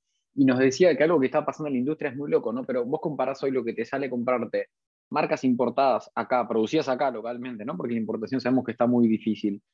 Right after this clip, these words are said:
Eh, versus comprarlo en, en Estados Unidos, por decirlo de alguna forma, digamos, donde antes siempre te convenía comprarte en Estados Unidos, hoy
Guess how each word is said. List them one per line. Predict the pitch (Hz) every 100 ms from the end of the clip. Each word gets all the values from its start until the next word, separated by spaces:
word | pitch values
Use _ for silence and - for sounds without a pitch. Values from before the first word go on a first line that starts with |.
| _ _ _ -
Eh, | 120 113 104 101 110 - -
versus | 113 117 -
comprarlo | 117 120 127 151 131
en, | 123
en | 117 113
Estados | 110 127 139 135
Unidos, | 147 160 135
por | 117
decirlo | - 127
de | 131 127
alguna | 123 120
forma, | 139 131 127 180
digamos, | 123 135 160
donde | 110 123
antes | 127 123
siempre | 131 131 120
te | 110
convenía | 110 120 127 120
comprarte | 117 120 123
en | 120
Estados | 127 120
Unidos, | 135 160 - -
hoy | 139 147